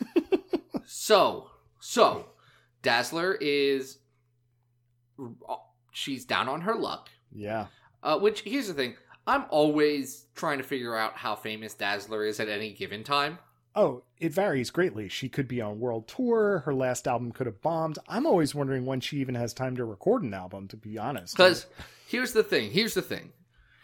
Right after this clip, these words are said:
Speaker 2: If we're going to take Dazzler, and I've not read, I've not read the, uh,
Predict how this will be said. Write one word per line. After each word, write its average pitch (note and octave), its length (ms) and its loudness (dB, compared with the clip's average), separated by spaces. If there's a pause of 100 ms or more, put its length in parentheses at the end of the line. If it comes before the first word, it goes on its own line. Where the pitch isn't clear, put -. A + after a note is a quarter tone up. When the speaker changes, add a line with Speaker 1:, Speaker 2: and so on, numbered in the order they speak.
(180)
Speaker 2:
If D3 160 2
we're A3 160 8
going B3+ 240 4
to A#3+ 80 -6
take F#3 380 -2
Dazzler, D#3 640 2 (180)
and C3 100 0
I've D3 120 4
not G3+ 220 4
read, D#3+ 240 4 (120)
I've D3+ 180 -2
not F3+ 220 0
read B2 380 -2
the, B2 260 -2
uh, A2 240 0